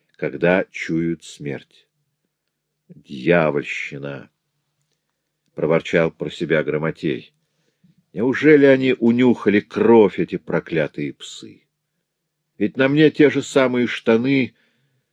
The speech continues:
что и в ту ночь убийства торговца быками». «Ничего не могу понять», — тихо проговорил Жан Рене. «Лиссандр обнюхал этого человека и воет, как по покойнику».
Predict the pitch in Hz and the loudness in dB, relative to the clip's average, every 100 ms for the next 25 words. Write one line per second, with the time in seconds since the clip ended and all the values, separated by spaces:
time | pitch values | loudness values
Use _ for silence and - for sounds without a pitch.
0 | _ - - 110 110 - 117 131 127 - | _ -10 2 4 4 2 2 4 2 2
1 | 110 107 127 120 - 110 107 101 113 113 | 0 2 2 0 -4 0 0 0 0 0
2 | - 104 104 - 120 113 95 76 - _ | 0 -6 -6 -4 0 2 0 -6 -14 _
3 | _ _ _ _ _ _ _ _ _ _ | _ _ _ _ _ _ _ _ _ _
4 | _ _ _ _ _ _ _ _ _ _ | _ _ _ _ _ _ _ _ _ _
5 | _ _ _ _ _ _ _ _ _ - | _ _ _ _ _ _ _ _ _ -6
6 | 135 - - 95 73 76 73 78 80 78 | -6 -6 -2 0 -2 -4 -8 -6 -6 -6
7 | 76 - _ _ _ _ _ _ _ _ | -10 -14 _ _ _ _ _ _ _ _
8 | _ - 101 98 - 80 78 78 90 87 | _ -6 -4 -4 -4 -4 0 0 0 -2
9 | _ - 80 76 73 71 67 60 _ _ | _ -12 -6 -6 -6 -12 -12 -18 _ _
10 | _ _ _ _ _ _ _ _ _ _ | _ _ _ _ _ _ _ _ _ _
11 | - 76 - - 135 135 127 107 82 139 | -10 -10 -8 0 0 0 0 0 0 -4
12 | - - 113 - 101 - 92 85 - 85 | -4 -2 -2 -2 -8 -4 -4 -4 -4 -2
13 | 80 98 139 - 127 104 90 139 185 147 | 0 0 -2 -4 -6 -4 -4 0 4 4
14 | 147 - - 139 _ 131 127 147 - 127 | 2 -4 -6 -6 _ -10 -6 -8 -4 0
15 | 185 71 65 _ _ - | 0 -2 -14 _ _ -20